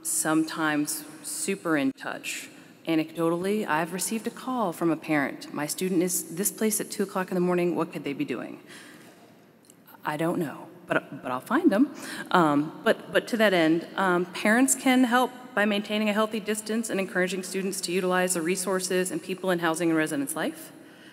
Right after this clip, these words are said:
I encourage you to set a time to check in with your student, whether, whatever the regularity of that looks like or day that that looks like,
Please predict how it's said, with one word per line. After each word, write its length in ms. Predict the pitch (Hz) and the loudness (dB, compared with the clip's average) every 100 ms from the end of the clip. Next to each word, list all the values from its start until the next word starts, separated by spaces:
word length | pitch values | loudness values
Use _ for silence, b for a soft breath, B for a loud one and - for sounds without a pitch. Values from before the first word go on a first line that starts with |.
| B B - | B B -6
I 80 | 208 | 0
encourage 380 | 220 - 220 220 | 0 2 2 4
you 80 | 233 | 2
to 100 | 220 | 2
set 240 | - 196 | 4 4
a 80 | 165 | 4
time 640 | - 165 156 165 175 190 185 | 0 0 2 2 0 -4 -6
to 80 | 175 | -4
check 260 | - 175 | -2 0
in 140 | 160 170 | 2 2
with 100 | 160 | 2
your 100 | 160 | -2
student, 380 | - 170 175 | -2 -2 0
whether, 320 | - 143 139 151 - - - | 0 -2 -2 -6 -12 -12 -4
whatever 360 | 165 170 175 | 0 0 0
the 180 | 165 156 | 0 0
regularity 600 | 151 170 170 175 180 175 | 2 0 2 2 2 2
of 80 | 170 | 0
that 160 | 160 | 0
looks 240 | - 175 - | 0 -4 -2
like 220 | 196 208 - | -2 -4 -4
or 100 | 156 | -6
day 220 | 147 143 | 0 0
that 140 | 170 165 | 0 -2
that 120 | 131 | -2
looks 240 | 165 - | -2 -2
like, 220 | 196 196 | -2 -4